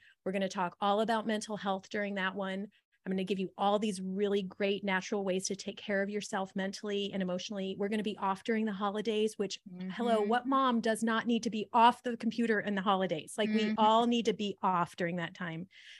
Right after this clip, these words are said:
Speaker 1: because we
Speaker 2: Yeah.
Speaker 1: need,
Speaker 2: It's
Speaker 1: We don't
Speaker 2: true.
Speaker 1: have the time. We're all too busy.
Speaker 2: Yeah, and be
Speaker 1: And
Speaker 2: making memories instead of making posts,
Speaker 1: Yes.
Speaker 2: right?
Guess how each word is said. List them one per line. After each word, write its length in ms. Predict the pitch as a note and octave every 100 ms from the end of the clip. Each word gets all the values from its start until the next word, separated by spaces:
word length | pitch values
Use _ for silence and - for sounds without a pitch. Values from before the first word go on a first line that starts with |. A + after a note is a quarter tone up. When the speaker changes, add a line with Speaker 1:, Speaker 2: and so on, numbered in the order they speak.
| G3+
Speaker 1:
because 240 | B3+ G#3+
we 80 | B3+
Speaker 2:
Yeah. 40 |
Speaker 1:
need, 160 | C4 C#4 _ _ _ -
Speaker 2:
It's 120 | B3
Speaker 1:
We 60 |
don't 180 | C#4 C#4
Speaker 2:
true. 0 |
Speaker 1:
have 200 | G#3 B3+
the 80 | C4+
time. 480 | C4+ B3+ B3+ F3 F#3
We're 100 | G#3 G#3+
all 220 | G#3+ A3
too 160 | -
busy. 380 | A3 G3+ E3 D#4 A#4+ G4+
Speaker 2:
Yeah, 120 | -
and 100 | A3+
be 80 | D4
Speaker 1:
And 120 | D4
Speaker 2:
making 200 | D#4 D4+ A#3
memories 420 | D4+ B3+ G3 F#3+
instead 360 | F#3+ - A3+
of 220 | A3 G3+ F#3+
making 300 | F#3+ G#3+ G#3
posts, 380 | A3+ G3 E3 -
Speaker 1:
Yes. 20 |
Speaker 2:
right? 200 | E3+ G#3